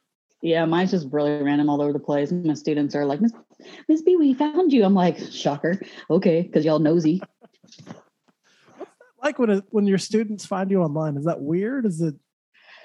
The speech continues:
Speaker 1: So I tell them one thing. I s-, tell them all the time, 'cause, you know, teachers, we have to set boundaries with our students and everything. And I tell them, "I am not going to follow you until you're out of my building." <laughs> So
Speaker 2: Makes sense.
Speaker 1: you find me, great.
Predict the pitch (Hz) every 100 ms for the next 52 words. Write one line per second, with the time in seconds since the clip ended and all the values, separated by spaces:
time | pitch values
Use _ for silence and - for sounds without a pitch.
0 | _ - 277 269 254 - 226 254 294 285
1 | 302 269 208 196 190 196 185 160 165 180
2 | - - 190 226 220 202 175 175 190 180
3 | 151 - _ _ _ _ _ _ - -
4 | 208 180 170 170 165 190 190 175 180 170
5 | 170 180 175 190 202 185 180 185 208 202
6 | - 175 170 170 165 156 160 160 151 151
7 | 143 151 147 - 151 185 170 165 156 151
8 | - _ _ _ _ _ _ _ _ _
9 | - 180 254 294 262 226 269 247 196 165
10 | 170 190 226 254 220 196 196 180 180 170
11 | 156 165 160 135 151 151 160 285 240 175
12 | - - 302 247 - 214 185 180 175 175
13 | 127 135 247 320 320 370 339 254 240 180
14 | 208 226 202 160 -